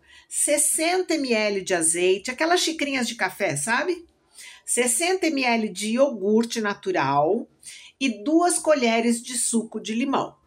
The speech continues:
Tampe, agite bem,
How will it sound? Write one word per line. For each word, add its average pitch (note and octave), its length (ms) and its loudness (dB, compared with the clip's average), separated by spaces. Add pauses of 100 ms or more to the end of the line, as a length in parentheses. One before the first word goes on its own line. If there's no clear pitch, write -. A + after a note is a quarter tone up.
(360)
Tampe, D4 680 2 (320)
agite C4 760 0
bem, G#3+ 520 -2